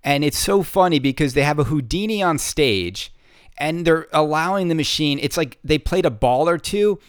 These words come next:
and the game's music is just going throughout their presentation. And the whole time Joe Balser is trying to show you clips and do stuff and show you Oktoberfest teaser clips, he's ruffling through a computer file and folder,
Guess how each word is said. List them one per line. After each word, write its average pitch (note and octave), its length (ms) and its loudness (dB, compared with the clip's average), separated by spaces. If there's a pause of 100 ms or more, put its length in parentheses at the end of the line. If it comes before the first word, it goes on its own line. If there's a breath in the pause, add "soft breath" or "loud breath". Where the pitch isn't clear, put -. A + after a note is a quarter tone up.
(180 soft breath)
and D#3+ 120 -2
the D#3 60 2
game's F#3 420 -4
music C#3 520 0
is A#2 120 -4
just A#2 360 -6
going C#3 340 0
throughout B2+ 560 -4
their B2+ 160 2
presentation. A2+ 1000 -4 (420 loud breath)
And D3 140 0
the D3+ 80 6
whole A#3+ 180 4
time F#3 400 -2
Joe D#3 180 2
Balser C#3+ 460 0
is A2+ 80 -4
trying C3+ 220 -2
to A#2 80 -4
show - 180 -2
you B2 220 0
clips - 580 -4 (260 loud breath)
and A#2+ 220 -2
do C#3 160 0
stuff C3+ 380 0
and A#2+ 100 -4
show - 160 -2
you C3 400 2
Oktoberfest B2+ 800 -2
teaser C3 340 -4
clips, - 380 -4 (260 loud breath)
he's D3 260 -4
ruffling E3 520 0
through D#3+ 240 0
a C#3 60 4
computer B2+ 720 0
file A2+ 640 -2
and A2 160 -2
folder, A#2+ 560 0